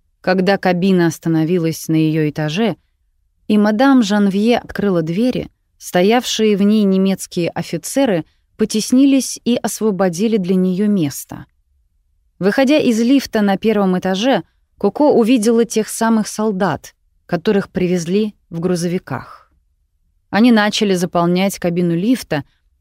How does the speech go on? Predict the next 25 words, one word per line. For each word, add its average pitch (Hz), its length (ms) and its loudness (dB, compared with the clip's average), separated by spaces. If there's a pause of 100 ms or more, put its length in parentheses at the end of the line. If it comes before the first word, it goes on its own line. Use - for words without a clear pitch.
(160)
и 208 80 0
мадам 214 440 4
Жанвье 214 540 0
пришлось 190 540 -4
крикнуть, 156 640 -4
что - 180 -8
места 185 380 -2
больше 175 400 -6
нет, 220 360 -2 (320)
и 202 100 -4
остальным 247 520 2
придётся 196 460 -2
подождать. 170 760 -4 (760)
Она 214 240 4
с 208 80 0
грохотом 202 600 0
закрыла 151 440 -4
решётку. - 600 -10 (840)
Коко 277 280 0
подошла 220 500 0
к 220 80 -2
Жиро 214 320 -2
за 185 140 -2
стойкой 180 380 -6
портье. 156 600 -6